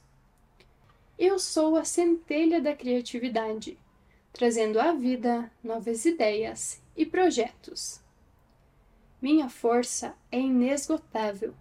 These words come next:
como as chamas que queimam eternamente. Eu sou a encarnação da autenticidade, vivendo minha verdade sem compromissos.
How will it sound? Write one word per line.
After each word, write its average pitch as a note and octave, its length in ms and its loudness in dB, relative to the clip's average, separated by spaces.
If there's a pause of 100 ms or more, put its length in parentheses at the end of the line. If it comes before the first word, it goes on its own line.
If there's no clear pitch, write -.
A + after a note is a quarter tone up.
(420)
como D#4 240 2
as G#4+ 100 -4
chamas A3 640 -4
que F4 220 -4 (100)
queimam B3+ 520 -2 (140)
eternamente. A#3 1120 -4 (1200)
Eu F#4 280 4
sou E4 440 2
a C4+ 80 0
encarnação D#4+ 1160 -2
da C4 260 -2
autenticidade, D4+ 1300 0 (500)
vivendo G#3+ 440 0
minha G#3+ 200 -4
verdade A#3 800 0
sem D#4+ 480 0
compromissos. C4+ 1000 -2